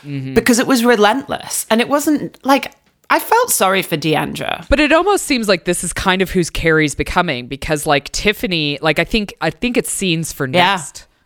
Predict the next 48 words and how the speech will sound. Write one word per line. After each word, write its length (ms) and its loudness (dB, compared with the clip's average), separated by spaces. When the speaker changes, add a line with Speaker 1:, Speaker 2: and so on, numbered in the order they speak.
Speaker 1:
one 240 0
where 80 2
Tiffany 280 -2
feels 220 2
like, 160 0
"I 140 2
felt 320 0
a 20 4
little 240 2
bit 240 0
bullied 400 0
about, 240 -2
like, 160 -2
the 180 -8
Speaker 2:
Yeah. 140 2
Speaker 1:
drinking 540 -8
when 160 -6
we 120 -2
were 140 2
all 160 4
at 80 -2
the 60 -6
pool 220 -2
party 280 0
and 80 -8
things 220 -8
like 100 -10
that." 100 -2
And 120 -4
they're 100 -10
like, 240 -6
"Oh 140 4
yeah, 240 4
like, 240 -4
Carrie's 400 0
kind 180 -4
of 80 -8
a 60 -6
hazer, 520 -2
like 140 -6
a 60 -8
frat 320 -2
boy 200 -4
hazer." 460 -4
It's 180 -10
like, 180 -4
there's 280 2
nothing 760 -2